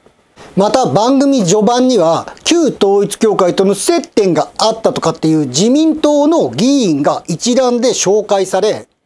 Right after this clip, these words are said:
そのズブズブだとかヌプヌプだとかっていうブイティーアール構成に沿った論評が加えられます。しかし、このビデオメッセージというのは、ドナルド・トランプ、アメリカの前大統領が出したことによる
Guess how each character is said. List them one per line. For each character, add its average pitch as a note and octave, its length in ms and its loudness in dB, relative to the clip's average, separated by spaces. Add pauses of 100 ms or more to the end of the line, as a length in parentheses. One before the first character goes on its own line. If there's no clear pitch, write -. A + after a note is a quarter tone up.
(340)
そ - 160 0
の D4 120 2
ズ G3 200 0
ブ D#4+ 160 2
ズ D#4 160 0
ブ D4+ 120 0
だ D4+ 100 2
と C#4+ 80 -2
か F3+ 140 0
ヌ G3+ 260 0
プ D#4 220 0
ヌ D4+ 160 0
プ D4 180 -2
だ C#4+ 140 0
と - 80 -8
か F3+ 80 0
っ - 40 -14
て F#3 100 -4
い - 20 0
う D3+ 80 -2
ブ B3 180 0
イ C#4+ 60 -4
テ C#4+ 80 0
ィ C#4 80 2
ー C#4 40 2
ア C#4 40 2
ー - 20 2
ル B3+ 80 -4
構 C4+ 220 -2
成 F#3 120 -2
に C#3 100 -6
沿 A3 180 -4
っ A3 40 -8
た - 220 -8 (220)
論 G#3+ 260 -2
評 G#3+ 200 0
が A3+ 160 -2
加 F3 280 -2
え D3+ 60 -2
ら C#3 80 -4
れ B2+ 80 -8
ま A#2+ 100 -10
す。 - 300 -20 (600)
し - 140 -4
か C4+ 140 0
し、 - 80 -4
こ E3 120 0
の F#3 120 2
ビ D#3+ 160 0
デ A3+ 100 2
オ C#4 80 2
メ D#4 120 2
ッ - 20 -2
セ D#4 140 0
ー A#3+ 40 0
ジ B2 100 -6
と - 60 -2
い E3+ 80 2
う G3 80 2
の C#3+ 100 0
は、 C#3+ 280 -2 (560)
ド G3 120 2
ナ C4 140 0
ル D4 100 0
ド・ D4+ 120 0
ト D4+ 100 0
ラ D4+ 100 2
ン C#4+ 100 0
プ、 - 260 -2
ア D#3+ 100 0
メ A#3 140 2
リ B3 80 0
カ C4 100 2
の A#3 120 2
前 A#3 320 0
大 G3 200 0
統 A#3+ 240 0
領 E3 160 2
が C3+ 100 -2
出 G#3 220 0
し A3 60 -6
た F3+ 100 0
こ D#3+ 140 -2
と G3+ 100 2
に E3+ 80 0
よ D3 100 0
る E3 220 -2